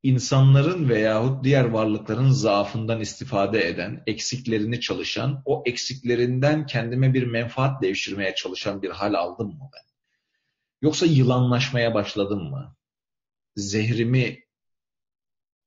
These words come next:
yaymaya başlayan, içimde yaşadığım yanlışa, "Madem ben bu yanlıştayım, o da bu yanlışta olsun." diyen bir hal almış durumda mıyım?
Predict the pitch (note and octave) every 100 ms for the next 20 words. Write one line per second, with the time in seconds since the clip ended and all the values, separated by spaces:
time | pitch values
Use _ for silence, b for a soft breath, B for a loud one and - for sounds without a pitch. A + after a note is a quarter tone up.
0 | - G2 F#2+ F#2 G2 G2 F#2+ F2 - E2+
1 | D#2 E2 - B B B B B2+ C3 C3
2 | C3 C3 B2 A2+ A#2 A#2 A2+ A2 A2 G#2+
3 | A#2+ B2 C3 - C3 A#2+ A#2+ A#2 A2+ A2+
4 | A#2 G#2 G#2 G2+ - G#2+ - D#3+ B2+ G2+
5 | G2 F2 F#2+ - G2+ - F#2 F#2 - F#2+
6 | F#2 F2 F#2 F2 E2+ F2 E2+ F2 F2 -
7 | - D#2+ F2 F2+ F#2 E2 C#2 C2+